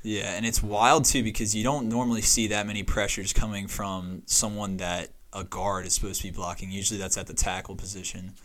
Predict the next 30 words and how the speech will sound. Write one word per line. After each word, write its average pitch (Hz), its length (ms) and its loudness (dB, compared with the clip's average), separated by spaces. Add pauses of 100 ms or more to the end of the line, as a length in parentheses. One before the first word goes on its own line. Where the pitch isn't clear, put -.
(280)
So 95 360 -4
that 95 260 -6
it's 110 200 2
just 127 180 2 (100)
awful. 98 460 -8
Like, 101 200 -8
they 113 120 6
have 123 120 6
to 110 80 -2
figure 101 240 -4
that 95 80 -4
out 90 180 -4
fast 92 460 -4
because 92 580 -4 (380)
Wentz 110 240 4
is 175 80 4
gonna 180 160 0
get 139 140 2
hurt. 151 280 -2 (160)
I - 60 12
mean, 113 160 10
he 135 160 4
had 143 220 4
that 117 140 2
play 120 300 2
last 104 380 2
night, 101 340 -6 (520)
the 101 160 -2
first 127 420 4
interception 113 760 2